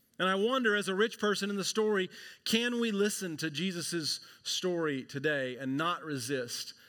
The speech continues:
or explain it away as we hear it? Because Jesus says a really hard thing. He says, "Truly I tell you, it is hard for someone who is rich to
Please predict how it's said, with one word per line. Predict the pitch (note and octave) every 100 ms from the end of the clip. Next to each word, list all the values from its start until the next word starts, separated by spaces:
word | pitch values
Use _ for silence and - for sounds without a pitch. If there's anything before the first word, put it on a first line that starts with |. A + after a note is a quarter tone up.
| - -
or | D3+ D3
explain | B2+ - - D3+ D3
it | C#3+ - -
away | B2+ B2+ A#2 G#2 A2 - _ _ _ _ -
as | A#2+
we | A#2+
hear | A2+ A2+ -
it? | - - - _ _ _ _ _ _ _ _ _ _
Because | - E3+ B2+
Jesus | F#3+ G3+ F3+
says | - F3 D#3 C3+ A#2+ - - - - _ _
a | C#3
really | C3+ D3+ F#3 F#3+ F3+ E3 D#3 - _ _ _
hard | - G3 D3+ B2 B2+ A#2+ - _ _ _ -
thing. | E3+ E3
He | C3+
says, | B2+ D#3 C#3+ - - - _
"Truly | - F#3+ G#3 F3+
I | D#3
tell | - F#3 F3+
you, | E3+ D#3
it | E3+
is | D#3+ C3+
hard | - E3 F3+ F#3 G3 G3 F#3+ - -
for | -
someone | C3 - F#3 F#3 F#3 F#3 F#3
who | E3 C#3+
is | B2 A#2+
rich | D#3 C#3 - - - - _ _ _ _ -
to | C#3